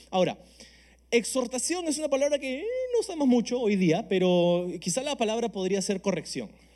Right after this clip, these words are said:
¿verdad? Corrección, es, es, entendemos, ¿verdad? Es, hay que, eh, Pablo está tratando de corregir algo aquí, ¿sí? Y, y eso es lo que va a seguir, es una exhortación paulina. Ahora,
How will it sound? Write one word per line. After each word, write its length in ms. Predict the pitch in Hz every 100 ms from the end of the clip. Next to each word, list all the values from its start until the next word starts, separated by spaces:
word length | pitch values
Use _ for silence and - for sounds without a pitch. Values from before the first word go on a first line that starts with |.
| _
¿verdad? 240 | 117 151 160
Corrección, 580 | 202 196 - 240 151
es, 160 | 160 175
es, 240 | 165 180
entendemos, 640 | 92 175 165 170 170 117 104
¿verdad? 180 | 117 170
Es, 140 | - - - -
hay 160 | - 226
que, 220 | 247 214 - _ _
eh, 420 | - 131 139 87 90 175
Pablo 220 | 240 262
está 180 | - 240
tratando 320 | 226 220 226
de 120 | 220
corregir 500 | 190 175 160 - 175
algo 320 | 139 117 95 - - - - 120
aquí, 260 | 110 101 - -
¿sí? 160 | -
Y, 200 | 143 160 170 185
y 20 |
eso 160 | 202
es 60 | 226
lo 80 | 196
que 100 | 165
va 120 | 170
a 40 |
seguir, 300 | 175 165 131
es 160 | 127 -
una 100 | 214
exhortación 1040 | - 185 170 139 - 208 208 202 190 185 180 - - - -
paulina. 560 | 143 139 139 131 110 76 _ _ - - -
Ahora, 320 | - 170 123